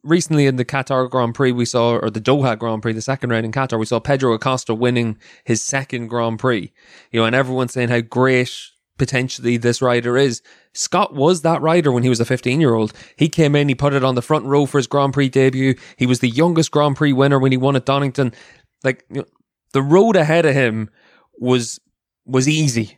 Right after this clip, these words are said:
everyone would have thought, whenever he was fifteen. But instead, you know, you go to a bad team, or, you know, a team loses a sponsor, one thing happens after the other. And it took Scott a long time to kind of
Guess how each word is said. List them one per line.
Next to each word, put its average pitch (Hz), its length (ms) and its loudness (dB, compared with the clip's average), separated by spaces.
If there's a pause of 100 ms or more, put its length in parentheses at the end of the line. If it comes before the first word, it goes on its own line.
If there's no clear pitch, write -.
everyone 123 320 0
would 117 100 2
have 107 60 0
thought, 123 180 0
whenever 113 240 -2
he 117 60 -2
was 110 120 -6
fifteen. 110 520 -2 (600)
But - 100 -2
instead, 147 560 0 (140)
you 123 120 -6
know, 123 80 0
you 123 280 0 (400)
go 131 100 4
to 139 200 2
a 127 100 0
bad 139 360 -2
team, 139 480 -2
or, 117 260 4
you 123 120 -2
know, 120 240 0
a 117 80 -2
team 143 300 2
loses 139 320 2
a 139 80 0
sponsor, 135 580 0 (300)
one 143 260 0
thing 160 160 -2
happens 147 400 -4
after 139 260 -2
the 131 80 -2
other. 123 200 0
And 117 160 -4
it 117 80 -8
took - 240 -4
Scott 156 260 0
a 123 60 2
long 160 360 0
time 151 300 -2
to 123 100 -8
kind 135 220 -2
of 123 100 2